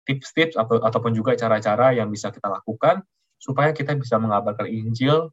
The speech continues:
kepada teman kita yang Muslim secara efektif. Di mana mungkin saya recap ya. Yang pertama itu adalah bahwa kita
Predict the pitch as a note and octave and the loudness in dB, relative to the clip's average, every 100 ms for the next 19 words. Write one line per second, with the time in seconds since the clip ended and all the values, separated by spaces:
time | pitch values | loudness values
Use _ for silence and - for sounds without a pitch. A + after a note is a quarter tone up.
0 | _ _ _ A#2+ C3+ C3 C3 B2 C3 B2+ | _ _ _ -2 0 2 2 0 0 -2
1 | B2 A#2+ A#2+ C#3+ C#3 G#2 F#2+ F2+ - A2 | -2 -4 -2 -2 -2 -4 -6 -6 -6 -4
2 | B2 A2+ - _ _ _ _ - G#2+ G#2+ | -2 -2 -4 _ _ _ _ -8 -2 -2
3 | G#2+ A#2+ A2+ G#2+ A2 C3+ A#2+ A2 - _ | 0 0 2 0 2 2 2 -2 -4 _
4 | _ _ - A2+ A#2 B2 A2+ A#2 D3+ A#2+ | _ _ -4 -2 0 2 2 2 2 2
5 | G#2+ A#2+ A#2+ _ _ - A2+ A2+ B2+ B2+ | 2 0 -2 _ _ -4 -2 -2 -2 4
6 | C#3+ | 4